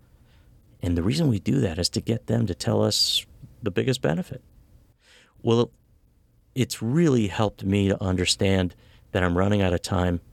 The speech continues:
but I'm not gonna run out of money." "I think you're absolutely right. How do you feel about that?"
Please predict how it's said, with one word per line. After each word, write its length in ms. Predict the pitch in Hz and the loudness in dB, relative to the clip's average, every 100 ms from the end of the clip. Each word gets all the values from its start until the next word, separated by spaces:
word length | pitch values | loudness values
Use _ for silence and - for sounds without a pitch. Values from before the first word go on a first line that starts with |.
| - - - | -20 -20 -16
but 200 | 90 92 | -4 -2
I'm 120 | 85 | 0
not 140 | 82 | -2
gonna 160 | 95 82 | -2 -2
run 180 | 78 76 | -2 -2
out 140 | 73 | -4
of 60 | 76 | -2
money." 300 | 80 67 - - - - - - - - - - - - - | -2 -2 -8 -20 -20 -20 -20 -20 -20 -20 -20 -20 -20 -20 -14
"I 80 | - | -6
think 160 | 156 107 | -4 0
you're 100 | 110 | -2
absolutely 440 | 131 - - 120 | -2 -6 -2 0
right. 240 | 143 143 - | 2 0 0
How 100 | 156 | 0
do 80 | |
you 60 | 190 | 0
feel 260 | - 156 190 | 0 2 2
about 260 | 98 87 | 2 -2
that?" 180 | - | -6